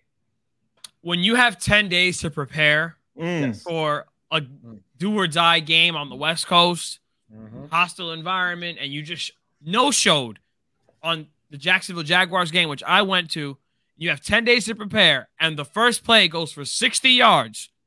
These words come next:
Speaker 1: and they score within five minutes. I mean, it was like, I think it was thirteen twenty-five left on the, on, on the first quarter, and it was already down seven nothing. That gives you enough of the game.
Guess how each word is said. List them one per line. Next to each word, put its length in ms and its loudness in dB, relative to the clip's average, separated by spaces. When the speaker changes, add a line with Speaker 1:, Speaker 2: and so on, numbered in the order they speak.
Speaker 1:
and 140 -6
they 80 2
score 280 -4
within 360 -10
five 400 2
minutes. 500 -2
I 60 -4
mean, 120 -2
it 40 -2
was 120 -2
like, 160 -2
I 60 -8
think 200 -8
it 20 -10
was 160 -10
thirteen 420 -6
twenty-five 580 -2
left 340 -6
on 140 -8
the, 160 -14
on, 240 -10
on 180 -10
the 60 -20
first 280 -12
quarter, 240 -6
and 140 -4
it 60 -2
was 180 -6
already 220 -6
down 260 -6
seven 280 -12
nothing. 360 -10
That 280 6
gives 340 -4
you 360 -10
enough 580 -4
of 100 -10
the 80 -12
game. 280 -2